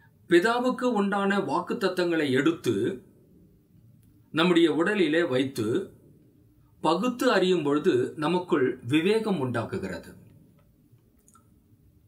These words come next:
நான் சொன்ன காரியம் உங்களுக்கு புரிகிறதா? நம்முடைய ஆத்துமாவிலே எப்படி அறிவு உருவாகுகிறது,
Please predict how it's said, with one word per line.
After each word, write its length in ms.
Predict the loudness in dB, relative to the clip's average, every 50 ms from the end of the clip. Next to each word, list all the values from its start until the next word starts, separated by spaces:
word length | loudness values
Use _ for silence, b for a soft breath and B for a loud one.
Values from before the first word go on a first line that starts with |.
| _ _ _ _ _ _ _ _ _
நான் 180 | -6 -4 -2 -2
சொன்ன 220 | -2 -2 -2 -2
காரியம் 300 | -2 -2 -2 -2 -2 -2
உங்களுக்கு 400 | -2 -4 -4 -4 -4 -4 -4 -2
புரிகிறதா? 420 | -2 -2 -2 -2 -4 -6 -6 -10 -14 -20 -20 _ _ _ -20 _ _ -20 -20 _ _ _ _ _ _ _ _ _ _ _ b b b b b b b b
நம்முடைய 400 | -4 -2 0 2 2 2 2 0
ஆத்துமாவிலே 920 | 0 -2 -2 -2 -2 -2 -2 0 0 0 0 -2 -2 -2 -2 -2 -4 -2
எப்படி 320 | -4 -4 -2 0 0 2 2
அறிவு 460 | 2 0 0 -2 -2 -2 0 0 0
உருவாகுகிறது, 680 | 0 -2 -2 -4 -6 -8 -10 -10 -10 -10 -12 -14 -16